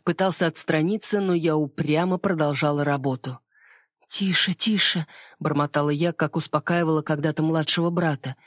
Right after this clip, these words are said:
«Сейчас полегчает, потерпи немного». Когда отвар был готов, я процедила его через чистую ткань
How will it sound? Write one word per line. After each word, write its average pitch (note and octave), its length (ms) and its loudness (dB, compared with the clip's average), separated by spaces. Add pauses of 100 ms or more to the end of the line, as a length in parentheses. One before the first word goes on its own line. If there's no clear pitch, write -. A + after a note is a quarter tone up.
(220)
«Сейчас - 460 -2
полегчает, G3+ 640 0 (180)
потерпи C#4 400 0
немного». E3 520 -2 (760)
Когда D3+ 300 0
отвар D3+ 320 0
был D#3 160 0
готов, D#3 440 -2
я E3 180 0
процедила F#3 520 0
его E3 260 2
через D#3+ 300 0
чистую D#3 440 0
ткань G#3 360 -2